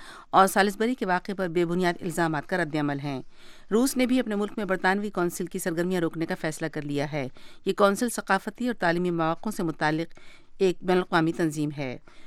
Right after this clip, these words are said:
روس نے برطانیہ کے لیے سینٹ پیٹرز برگ میں ایک قونصل خانہ کھولنے کا ایک اجازت نامہ بھی منسوخ کر دیا ہے۔ امریکہ کے صدر ڈونلڈ ٹرمپ نے اس بل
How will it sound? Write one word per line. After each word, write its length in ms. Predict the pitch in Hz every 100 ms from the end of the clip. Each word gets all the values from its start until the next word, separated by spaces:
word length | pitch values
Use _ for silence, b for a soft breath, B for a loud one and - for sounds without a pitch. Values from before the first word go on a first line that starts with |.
| b
روس 260 | 214 262 -
نے 80 | 262
برطانیہ 420 | 220 214 220 240 233
کے 60 |
لیے 120 | 233
سینٹ 240 | 233 214 190
پیٹرز 240 | 196 165
برگ 220 | 160 185
میں 80 | 202
ایک 180 | 214 196
قونصل 280 | 196 196 214
خانہ 240 | - 170 156
کھولنے 340 | - 180 190
کا 140 | 185 156
ایک 200 | 165 170
اجازت 380 | 175 170 175 175
نامہ 200 | 165 151
بھی 180 | 147 196
منسوخ 340 | 165 - 156
کر 120 | 139
دیا 300 | 135 139 127
ہے۔ 120 | 131 - - b b b b b b
امریکہ 260 | 214 247 269 302
کے 60 | 294
صدر 180 | 294
ڈونلڈ 300 | 247 240 240
ٹرمپ 180 | 247 247
نے 100 | 262
اس 120 | 254
بل 160 | 185 220